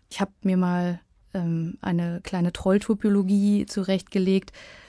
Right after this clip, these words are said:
wie dann die einzelnen Schritte, je nachdem, was das für ein Mensch ist, Frau Brodnik hat es ja schon angesprochen,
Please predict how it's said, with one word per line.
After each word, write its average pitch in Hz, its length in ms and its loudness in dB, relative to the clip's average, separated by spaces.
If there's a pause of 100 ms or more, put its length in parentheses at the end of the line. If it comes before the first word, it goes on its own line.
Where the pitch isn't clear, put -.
(120)
wie 180 380 -2
dann 180 320 4
die 180 120 2
einzelnen 180 440 2
Schritte, 185 440 -2
je 190 260 -2
nachdem, 180 480 0
was 180 120 -2
das 202 180 -2
für 190 120 -6
ein 185 160 0
Mensch 180 240 0
ist, 190 160 -4
Frau - 160 -12
Brodnik 180 360 -6
hat 175 100 -6
es 175 100 -10
ja 175 80 -6
schon - 140 -8
angesprochen, 190 640 0